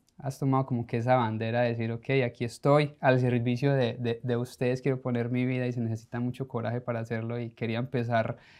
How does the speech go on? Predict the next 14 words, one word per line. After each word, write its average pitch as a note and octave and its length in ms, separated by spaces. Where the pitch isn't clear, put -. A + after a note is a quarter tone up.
esta C3 280
conversación A#2+ 720
agradeciéndote B2 880
por A#2 240
eso, A#2 260
porque - 260
yo A2+ 100
sé A#2+ 100
que B2+ 160
causas B2+ 400
un B2+ 120
impacto B2+ 840
demasiado B2+ 880
grande D3 580